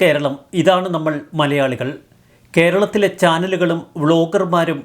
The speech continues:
മലയാളികളും ഒരുമിച്ചപ്പോൾ ആ പതിമൂന്നുകാരിയെ നമ്മൾ വിശാഖപട്ടണത്ത് നിന്ന് കണ്ടെത്തി. തിരുവനന്തപുരം കഴക്കൂട്ടത്ത് നിന്നാണ് പതിമൂന്ന് വയസ്സുകാരിയായ പെൺകുഞ്ഞിനെ കാണാതായത്. തുടർന്ന് മാധ്യമങ്ങളിലും ചാനലുകളിലുമൊക്കെ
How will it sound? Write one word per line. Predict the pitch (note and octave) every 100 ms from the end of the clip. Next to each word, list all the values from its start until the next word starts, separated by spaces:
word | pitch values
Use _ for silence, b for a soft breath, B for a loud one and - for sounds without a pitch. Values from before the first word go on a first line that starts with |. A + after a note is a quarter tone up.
| -
മലയാളികളും | D#3 D3 E3+ F3+ F#3 E3+ C#3+
ഒരുമിച്ചപ്പോൾ | C#3+ C#3+ C#3 D3 - C#3 C#3 - _ b b b
ആ | C#3+ -
പതിമൂന്നുകാരിയെ | D3+ D#3 D#3 F3 E3 D#3 D3+
നമ്മൾ | C#3 C#3 C3+ -
വിശാഖപട്ടണത്ത് | C#3+ C#3 E3+ E3+ F3+ - C#3 C#3+ C#3+ B2
നിന്ന് | B2 B2 - -
കണ്ടെത്തി. | B2+ A#2 G#2+ B2+ C#3 E3+ - - G3
തിരുവനന്തപുരം | F#3 A3+ A3 A3+ A3+ -
കഴക്കൂട്ടത്ത് | F#3+ F#3 F#3+ - A3+ A3+ G#3+
നിന്നാണ് | G#3 G3 F#3+ F3+ -
പതിമൂന്ന് | F3 E3+ F#3 G#3
വയസ്സുകാരിയായ | G#3 G3+ G3+ G3 F#3+ F#3 F3+
പെൺകുഞ്ഞിനെ | F3+ - E3 E3+ E3+ F3 D#3+ -
കാണാതായത്. | D#3+ D3 D3+ C3 B2 A#2+ D3 E3+ - _ _ -
തുടർന്ന് | D#3 E3+ D#3 D#3+ -
മാധ്യമങ്ങളിലും | D#3+ D3+ E3 G3 F#3 F#3 F3+ F3+
ചാനലുകളിലുമൊക്കെ | E3+ E3 E3+ F3+ F3+ F3 E3 D#3 E3 D#3